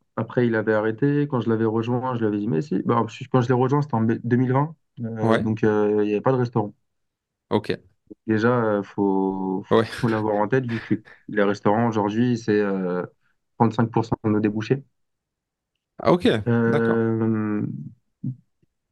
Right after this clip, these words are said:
Speaker 1: donc, ouais, je l'avais dit, le marché, ça peut être intéressant. Il y a un contact avec, euh, les particuliers, c'est sympa. Il y a un prix de vente, euh, relativement plus élevé qu'avec, enfin,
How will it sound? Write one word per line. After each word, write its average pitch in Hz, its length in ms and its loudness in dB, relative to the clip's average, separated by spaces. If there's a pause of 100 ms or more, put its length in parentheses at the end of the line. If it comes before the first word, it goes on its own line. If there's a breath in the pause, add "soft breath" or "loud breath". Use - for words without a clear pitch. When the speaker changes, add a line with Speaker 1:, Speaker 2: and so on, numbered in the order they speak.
(200)
Speaker 1:
donc, 127 160 2
ouais, 160 180 2
je 127 40 0
l'avais 117 160 2
dit, 123 140 0
le 131 80 0
marché, 123 260 -2
ça 113 120 -2
peut - 100 -6
être - 100 -8
intéressant. 117 640 2
Il 117 80 0
y - 20 0
a 107 40 0
un 104 40 -2
contact 120 420 -2
avec, 113 280 0
euh, 107 200 2
les 104 100 -2
particuliers, 120 640 0
c'est 127 140 -4
sympa. 123 520 0
Il 117 60 0
y - 20 -2
a 101 60 -2
un 98 80 0
prix 107 160 -2
de 104 60 -4
vente, 107 220 -2
euh, 104 120 4
relativement 101 500 -2
plus 107 200 -6
élevé 107 200 0
qu'avec, 104 260 -2
enfin, - 240 -14